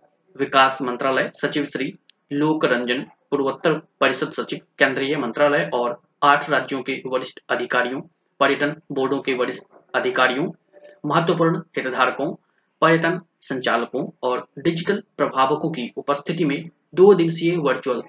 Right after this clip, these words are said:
सम्मेलन सिम्फोनी का उद्घाटन किया। उत्तर पूर्वी क्षेत्र विकास मंत्रालय द्वारा विश्व पर्यटन दिवस के अवसर पर चौबीस और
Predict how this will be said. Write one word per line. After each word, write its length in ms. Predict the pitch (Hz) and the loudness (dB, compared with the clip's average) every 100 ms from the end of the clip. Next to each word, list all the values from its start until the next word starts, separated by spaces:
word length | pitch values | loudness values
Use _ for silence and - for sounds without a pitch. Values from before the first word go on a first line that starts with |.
| - | -4
सम्मेलन 440 | 143 135 127 120 - - - _ _ | -2 0 -2 -4 -10 -20 -20 _ _
सिम्फोनी 540 | - 185 170 147 127 120 - - | 0 2 2 0 0 -4 -8 -4
का 80 | 131 | -4
उद्घाटन 440 | 123 - 127 147 | -4 -4 -4 -2
किया। 280 | 147 151 - - _ _ _ 190 | 0 -2 -2 -12 _ _ _ -2
उत्तर 320 | 190 240 202 | 2 2 4
पूर्वी 260 | 214 208 208 | 0 0 -2
क्षेत्र 340 | 196 196 214 - | -2 -4 -8 -6
विकास 420 | 139 139 135 135 127 | -4 0 2 0 -2
मंत्रालय 440 | 123 131 151 156 | -4 2 4 4
द्वारा 340 | 156 147 151 - - | 4 4 2 -2 -4
विश्व 280 | 151 156 - | -2 0 2
पर्यटन 440 | 143 143 151 156 139 | 2 0 -2 -6 -6
दिवस 300 | 135 131 - | -6 -6 -6
के 120 | 127 | -6
अवसर 280 | 131 151 - | -4 -4 -2
पर 220 | 143 - _ _ - | -2 -4 _ _ -6
चौबीस 380 | - 180 214 175 | 2 2 2 0
और 280 | 147 147 | 2 2